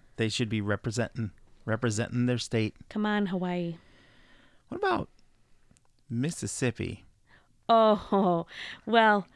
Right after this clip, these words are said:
Speaker 1: And people who are from Mississippi.
Speaker 2: We have, we have a good friend that, we have a couple of good friends that lived there
Speaker 1: Mm-hmm.
Speaker 2: and still have family there. And from them who have lived there,
Speaker 1: Mm-hmm.
Speaker 2: it's pronounced Mississippi.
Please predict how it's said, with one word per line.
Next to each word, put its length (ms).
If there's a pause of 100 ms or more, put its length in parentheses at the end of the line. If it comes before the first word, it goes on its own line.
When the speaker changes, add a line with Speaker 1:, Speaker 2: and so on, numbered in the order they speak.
(160)
Speaker 1:
And 260
people 320
who 140
are 100
from 280
Mississippi. 840
Speaker 2:
We 240
have, 400
we 180
have 240
a 80
good 300
friend 520
that, 220 (260)
we 240
have 180
a 40
couple 320
of 100
good 200
friends 340
that 200
lived 380
there 320 (160)
Speaker 1:
Mm-hmm. 340 (100)
Speaker 2:
and 180
still 220
have 240
family 360
there. 340 (200)
And 320 (100)
from 460 (580)
them 640
who 280
have 560
lived 380
there, 300 (160)
Speaker 1:
Mm-hmm. 240 (100)
Speaker 2:
it's 180
pronounced 540
Mississippi. 840